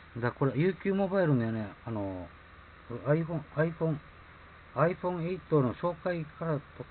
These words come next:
て、で、ユーキューモバイルの、シムの差し替えとかそういったの取って、で、ジェイビーエルの、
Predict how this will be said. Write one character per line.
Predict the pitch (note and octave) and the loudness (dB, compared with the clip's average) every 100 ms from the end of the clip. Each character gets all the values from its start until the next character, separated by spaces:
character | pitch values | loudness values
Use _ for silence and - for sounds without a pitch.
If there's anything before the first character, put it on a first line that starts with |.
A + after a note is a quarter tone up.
| - - | -12 -4
て、 | G#2+ E2+ - - - | -4 -4 -8 -20 -6
で、 | B2 A2 - | -6 -6 -6
ユ | A#2+ D3 | -2 -2
ー | D3 | -2
キ | D#3 | -2
ュ | |
ー | D3+ | 2
モ | D3+ | 2
バ | C#3+ D3 | 4 4
イ | |
ル | A#2+ G2 D#2+ - - - - - - - - - - - - - - - - - - - - - | 2 0 -6 -14 -20 -20 -20 -20 -20 -20 -20 -20 -20 -20 -20 -20 -20 -20 -20 -20 -20 -20 -20 -12
の、 | G#2+ A2 G#2 F#2 E2+ - - - - - - - - - | -8 -6 -6 -10 -14 -20 -20 -20 -20 -20 -20 -20 -20 -6
シ | C#3+ | -2
ム | C3+ | 0
の | G#2+ | -2
差 | - B2+ | -6 -10
し | - C3+ | -6 -2
替 | A#2+ | -2
え | |
と | - | -4
か | A#2 A2 - | -10 -10 -8
そ | |
う | |
い | A#2 | -10
っ | - | -8
た | G#2+ | -8
の | G2 | -8
取 | - | -10
っ | - - | -14 -14
て、 | G2+ | -10
で、 | F#2 D#2 - - - - - - - - - - - - G2 F#2+ F2+ - - - G2+ | -10 -10 -18 -20 -20 -20 -20 -20 -20 -20 -20 -20 -20 -14 -10 -8 -10 -14 -20 -12 -2
ジ | |
ェ | D3 | 0
イ | D3 | 2
ビ | D#3 | 2
ー | D#3 | 2
エ | D3 | 2
ル | B2 | 0
の、 | G2 | -4